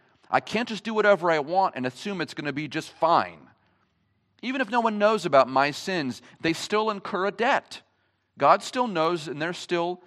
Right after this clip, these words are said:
grievous in God's eyes. However, the gospel offers a way of removing that debt from the sinner. That's why the gospel's so important. Christ makes a payment. That's what atonement is.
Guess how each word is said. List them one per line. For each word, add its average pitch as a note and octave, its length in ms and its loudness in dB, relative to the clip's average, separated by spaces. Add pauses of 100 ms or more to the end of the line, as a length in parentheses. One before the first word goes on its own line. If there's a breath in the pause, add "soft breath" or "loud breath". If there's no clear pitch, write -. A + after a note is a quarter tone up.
(1300 soft breath)
grievous D#3 460 -4
in A#2+ 120 -8
God's A#2 300 2
eyes. C#3+ 640 -4 (640)
However, D#3+ 320 0
the A#2+ 120 -2
gospel D3 500 2
offers C#3 360 2
a C3 60 -4
way C3 360 -2 (200 soft breath)
of A#2+ 220 -2
removing B2+ 640 -2
that A#2 360 2
debt C#3+ 240 0
from D3 160 -8
the D#3+ 80 -8
sinner. F3+ 420 -4
That's A#2 300 -6
why B2 300 4 (180 soft breath)
the B2+ 100 -4
gospel's A#2 460 0
so A2 220 -4
important. F#3+ 800 -2 (520)
Christ F#3 480 2
makes F3 440 -6
a F3+ 40 2
payment. G#3 680 -6 (220 soft breath)
That's D#3 280 4
what G3+ 180 -2
atonement F#3+ 920 -4
is. F3 640 -2